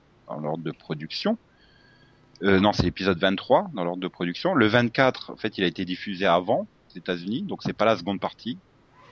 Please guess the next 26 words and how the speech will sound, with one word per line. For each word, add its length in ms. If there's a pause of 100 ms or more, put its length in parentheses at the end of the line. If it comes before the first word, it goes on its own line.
(420)
Et 120
la 140
seconde, 280
la, 220
la, 140
la, 200 (140)
la 100
seconde 220
partie, 340
finalement, 340
de 60
l'épisode, 460
elle 80
se 120
retrouve, 540
euh, 340
après. 320
Donc, 200 (100)
euh, 180 (120)
eux, 80
ils 60
diffusent 320
dans 80
l'ordre 200
de 60
production. 560